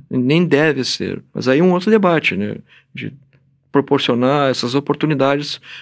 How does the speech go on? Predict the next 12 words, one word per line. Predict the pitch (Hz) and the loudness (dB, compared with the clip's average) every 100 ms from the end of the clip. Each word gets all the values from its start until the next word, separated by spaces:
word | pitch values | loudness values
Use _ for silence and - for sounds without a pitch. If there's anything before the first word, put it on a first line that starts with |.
| - | -4
para | 131 | 0
um | |
maior | 123 127 143 | 2 2 2
número | 131 143 | 0 -4
de | 139 | -4
pessoas, | 143 151 - - 180 | -4 -4 2 2 2
aí | 131 | 0
já | 151 165 | 0 2
é | |
uma | 170 | 2
questão | 165 - 143 143 | -2 -4 -4 -4
sociológica, | 120 - 131 147 156 131 117 110 | -6 -2 0 2 0 -2 -6 -10